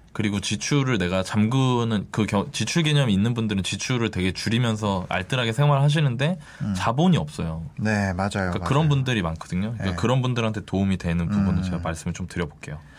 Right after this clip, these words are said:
Speaker 2: 아니, 그래도 여기는 되게 희망적이에요. 왜냐면 둘이 합쳐서 칠백이 넘어가고
Speaker 1: 전혀 뭐 그럴
Speaker 2: 둘이
Speaker 1: 필요 없어요.
Speaker 2: 합치면은
Speaker 1: 네.
Speaker 2: 일억 천이에요. 일억이라고 했지만 정확히는 일억 천입니다.
Speaker 1: 맞아요, 맞아요.
Speaker 2: 그죠?
Speaker 1: 네.
Speaker 2: 굉장히 지금 스타트 라인이 좋습니다.
Speaker 1: 네, 나쁘지 않아요.
Speaker 2: 네, 네.
Speaker 1: 절대 나쁘지 않고.
Speaker 2: 거기다가 그 전에 구멍 났던 거 지금 다 때웠잖아요.
Speaker 1: 어, 그게 어디야?
Speaker 2: 그러니까.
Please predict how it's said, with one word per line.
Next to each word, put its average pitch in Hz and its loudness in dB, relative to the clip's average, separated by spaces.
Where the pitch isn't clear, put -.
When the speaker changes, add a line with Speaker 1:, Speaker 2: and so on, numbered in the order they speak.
Speaker 2:
아니, 208 4
그래도 254 2
여기는 196 4
되게 175 4
희망적이에요. 240 4
왜냐면 196 4
둘이 185 2
합쳐서 208 2
칠백이 269 2
넘어가고 143 4
Speaker 1:
전혀 156 4
뭐 107 0
그럴 117 0
Speaker 2:
둘이 180 4
Speaker 1:
필요 240 6
없어요. 220 2
Speaker 2:
합치면은 233 4
Speaker 1:
네. - 0
Speaker 2:
일억 220 4
천이에요. 170 0
일억이라고 214 6
했지만 180 6
정확히는 160 2
일억 156 0
천입니다. 170 0
Speaker 1:
맞아요, 90 0
맞아요. 90 -6
Speaker 2:
그죠? 98 0
Speaker 1:
네. 87 -4
Speaker 2:
굉장히 208 6
지금 151 4
스타트 - -2
라인이 180 4
좋습니다. 143 2
Speaker 1:
네, 95 2
나쁘지 98 0
않아요. 104 2
Speaker 2:
네, 90 0
네. 95 -6
Speaker 1:
절대 92 -4
나쁘지 95 -4
않고. 87 0
Speaker 2:
거기다가 196 4
그 170 0
전에 147 2
구멍 156 4
났던 175 2
거 143 4
지금 131 0
다 113 0
때웠잖아요. 143 0
Speaker 1:
어, 82 -4
그게 104 -4
어디야? 87 -6
Speaker 2:
그러니까. 95 -6